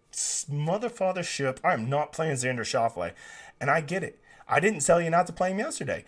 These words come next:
And some of you played him and you probably won. And some of you played him and probably min cashed. And some of you played him and probably still didn't profit. Um,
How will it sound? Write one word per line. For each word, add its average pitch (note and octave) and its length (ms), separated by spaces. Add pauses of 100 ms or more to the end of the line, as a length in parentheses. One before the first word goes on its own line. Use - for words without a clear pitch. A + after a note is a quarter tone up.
(140)
And C#3 280
some - 180
of A#3 100
you A3+ 80
played A3 220
him A#3+ 100
and B3 120
you B3+ 80
probably B3+ 420
won. C4 340
And D3 140
some F#3 220
of G#3 100
you G#3+ 80
played F#3 260
him F3 140
and E3 160
probably D#3+ 400
min C3+ 220
cashed. A#2 340
And D3+ 120
some A#2 180
of A#2 100
you D3 80
played A2+ 220
him A2+ 140
and A#2 100
probably G#2+ 400
still G#3 260
didn't F2 240
profit. E2 400 (400)
Um, G#2+ 280